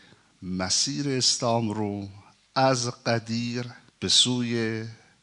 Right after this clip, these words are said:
دیگری تغییر می‌دهند. امت اسلامی وظیفه داشت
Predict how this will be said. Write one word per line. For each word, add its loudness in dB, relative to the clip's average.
دیگری 0
تغییر -2
می‌دهند. -8
امت 0
اسلامی 0
وظیفه -2
داشت -2